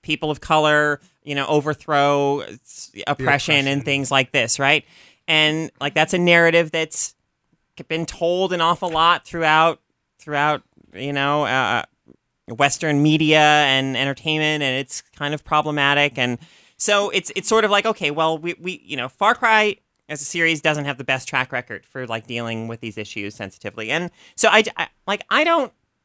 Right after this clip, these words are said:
Speaker 1: I, I don't think, I, I don't, I think it's,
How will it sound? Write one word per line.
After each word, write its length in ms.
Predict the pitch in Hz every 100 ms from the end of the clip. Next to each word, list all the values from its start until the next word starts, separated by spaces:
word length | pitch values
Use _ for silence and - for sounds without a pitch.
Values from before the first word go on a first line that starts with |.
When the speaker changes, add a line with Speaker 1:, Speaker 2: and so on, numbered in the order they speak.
| _
Speaker 1:
I, 60 | - 151 - _ - - _ _ _ _ _ _ _
I 80 | 196
don't 240 | 254 247
think, 480 | - 233 214 208 - _ _ _ _ _ _ _ _
I, 240 | 156 196 180
I 120 | 165 175
don't, 240 | 220 226
I 80 | 185
think 140 | 214 208
it's, 200 | -